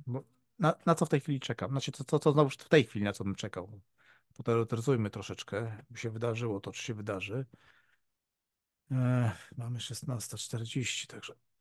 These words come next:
<clears throat> rynek, jeżeli pójdzie, to jest cel, który, o, któ-, o którym mówiłem wcześniej, czyli pójście po płynność.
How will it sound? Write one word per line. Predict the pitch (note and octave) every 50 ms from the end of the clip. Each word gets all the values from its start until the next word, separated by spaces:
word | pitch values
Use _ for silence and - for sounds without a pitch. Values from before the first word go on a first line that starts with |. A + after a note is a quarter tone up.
| _ _ _ _ _ _ -
<clears throat> | - A#2+ G#2+ F#2+ F2+ - _ _ _ _ _ -
rynek, | B2+ C3+ D3+ E3 D#3 C#3+ -
jeżeli | C3 C3+ C#3 B2
pójdzie, | - D3+ C#3+ C#3 B2 B2 B2 C3+ C#3+ D#3 D3 C#3 C3 - - _
to | - C3+
jest | C3 - _ _ _ _ _ -
cel, | - - D3+ D3+ D3
który, | - - - C#3 B2+ C3 B2+ A#2
o, | C3 C#3+ A#2+
któ-, | - - - -
o | - B2
którym | - - C3+ A#2+
mówiłem | A#2+ A#2+ C3+ B2 A2+ A2
wcześniej, | - - C#3 B2+ - - D3 C#3
czyli | B2 - A#2 A#2
pójście | - - C3+ B2 - C#3
po | B2 B2
płynność. | - - - C#3+ A#2+ G#2 F#2 - - - - - - -